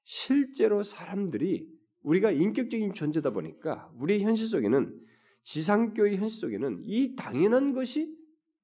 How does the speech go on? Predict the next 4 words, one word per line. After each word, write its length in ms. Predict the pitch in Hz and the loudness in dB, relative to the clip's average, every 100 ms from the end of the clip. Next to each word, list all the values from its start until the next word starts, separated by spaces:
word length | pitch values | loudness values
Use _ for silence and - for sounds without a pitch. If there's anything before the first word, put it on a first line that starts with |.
| _ _ _ _ _ _ _ _ _ _ _ _ _ | _ _ _ _ _ _ _ _ _ _ _ _ _
좀 280 | - 110 - | -12 -10 -10
제대로 400 | - 165 214 233 | -10 0 4 4
드러나지 440 | 226 208 202 185 170 | 2 2 2 2 -2
않는 460 | 170 202 202 - | -4 -4 -4 -8